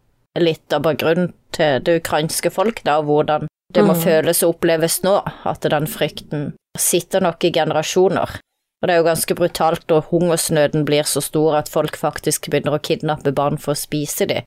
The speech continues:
Speaker 1: Eh,
Speaker 2: Ja.
Speaker 1: da, det er jo ikke noe folk flest ville gjort. Og jeg synes jo det er litt rart, selv om, om det er hungersnød, holdt jeg på å si, å gjøre akkurat det.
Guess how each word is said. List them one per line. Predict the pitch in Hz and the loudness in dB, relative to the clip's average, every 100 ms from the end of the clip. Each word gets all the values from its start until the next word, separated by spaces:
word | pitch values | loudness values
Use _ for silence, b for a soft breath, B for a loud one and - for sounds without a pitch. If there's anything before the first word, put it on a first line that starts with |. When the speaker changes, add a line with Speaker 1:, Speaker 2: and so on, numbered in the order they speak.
| _ - | _ -6
Speaker 1:
Eh, | 160 156 | 0 4
Speaker 2:
Ja. | 214 87 85 71 71 71 - - _ _ | 4 2 -4 -4 -6 -6 -10 -16 _ _
Speaker 1:
da, | 104 156 143 135 180 175 _ - - | -2 0 0 0 -2 -6 _ -20 -4
det | 170 | 2
er | 160 | 2
jo | 165 | 2
ikke | 180 | 2
noe | 165 160 | 2 2
folk | 170 156 - | 0 -2 -2
flest | - 156 - - 165 | -2 -2 0 -4 -2
ville | 151 151 151 | 0 2 4
gjort. | 175 196 - - - _ _ - | 4 2 -2 -10 -16 _ _ -4
Og | 175 | -2
jeg | |
synes | - 185 | 0 0
jo | 180 170 | 2 2
det | 170 | 2
er | 151 | 0
litt | 156 - | 0 0
rart, | 160 - - | 0 -2 -8
selv | - - 180 175 170 | -6 -2 0 2 2
om, | 143 143 _ - - - - | 0 -4 _ -20 -6 -4 -2
om | 170 | 0
det | 165 | 0
er | 170 | 2
hungersnød, | 170 180 175 - 160 160 | 2 2 0 0 0 0
holdt | 165 - | -2 -2
jeg | 156 | -4
på | - | -2
å | 156 | -4
si, | 143 139 | -2 -2
å | - 151 | 2 2
gjøre | 147 143 139 | 2 0 -4
akkurat | - 143 - | -2 -4 -2
det. | 156 | -2